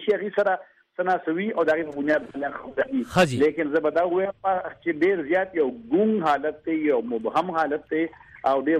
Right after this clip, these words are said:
Speaker 1: واضح حالت دا
Speaker 2: خبره،
Speaker 1: نشته.
Speaker 2: خبره رڼه نه ده. خو طاهر خان صاحب، تاسو خو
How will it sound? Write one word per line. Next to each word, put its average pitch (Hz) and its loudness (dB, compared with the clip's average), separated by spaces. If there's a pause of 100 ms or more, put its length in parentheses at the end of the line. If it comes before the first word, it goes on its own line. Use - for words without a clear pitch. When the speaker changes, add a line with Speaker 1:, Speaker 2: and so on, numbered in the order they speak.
Speaker 1:
واضح 143 -2
حالت 151 0
دا 131 4
Speaker 2:
خبره، 196 8
Speaker 1:
نشته. 92 -8 (280)
Speaker 2:
خبره 185 6 (240)
رڼه 151 4
نه 143 0
ده. 95 2 (420)
خو 156 6 (240)
طاهر 156 0
خان 220 4
صاحب، 196 -2
تاسو 196 0
خو 175 0